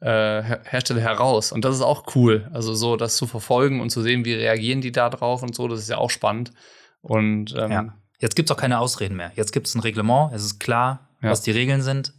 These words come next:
Speaker 2: und jetzt kann's losgehen.
Speaker 1: Und offiziell hat halt noch kein anderer Hersteller n-, eine Antwort gegeben auf das, was Nike da gerade macht.
Speaker 2: Nee.
Speaker 1: So,
Speaker 2: Nee.
Speaker 1: so einfach ist es, ne? Und, äh, das, das kann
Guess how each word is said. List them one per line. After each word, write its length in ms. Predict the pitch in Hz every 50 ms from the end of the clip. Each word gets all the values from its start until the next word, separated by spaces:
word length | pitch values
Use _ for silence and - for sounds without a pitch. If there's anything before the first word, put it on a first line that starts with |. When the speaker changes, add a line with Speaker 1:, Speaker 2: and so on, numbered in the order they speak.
| _ _
Speaker 2:
und 200 | - 113 110 110
jetzt 240 | 110 104 104 - -
kann's 180 | - 127 120 117
losgehen. 340 | 131 123 - - - 80 - _ _ _ _ _
Speaker 1:
Und 300 | 127 123 113 117 - - _ _ _ _
offiziell 680 | 127 131 127 - 170 147 - - - 135 135 135 135 117
hat 160 | 131 131 -
halt 120 | 143 123 -
noch 140 | 117 110
kein 200 | - - 123 113
anderer 420 | 107 117 120 117 120 110 113 113 117
Hersteller 720 | 117 113 117 - - 123 113 117 117 117 117 113 113 117 - _ - - _ _ _ -
n-, 180 | 135 - - _
eine 220 | 117 120 117 110 -
Antwort 300 | 120 131 123 123 120 -
gegeben 460 | - 123 120 135 143 117 107 104 - _
auf 140 | - 117 107 -
das, 180 | 117 104 -
was 140 | 110 101 -
Nike 260 | 110 107 107 - 113
da 100 | 113 110
gerade 220 | 110 123 120 117 107
macht. 320 | 104 101 101 - - - _ _
Speaker 2:
Nee. 240 | - 156 135 - - - - _ _ _ _ _
Speaker 1:
So, 100 | _ - 123
Speaker 2:
Nee. 180 | 101 101 101 - _
Speaker 1:
so 260 | - 117 110 110 120 98
einfach 240 | 127 135 - 147
ist 120 | 147 151 127
es, 160 | 107 101 101
ne? 220 | 110 107 120 135 -
Und, 400 | - 117 117 113 113 110 107 -
äh, 140 | 120 120 117
das, 300 | 113 113 110 - - -
das 160 | - 113 - -
kann 360 | - - 120 117 120 117 120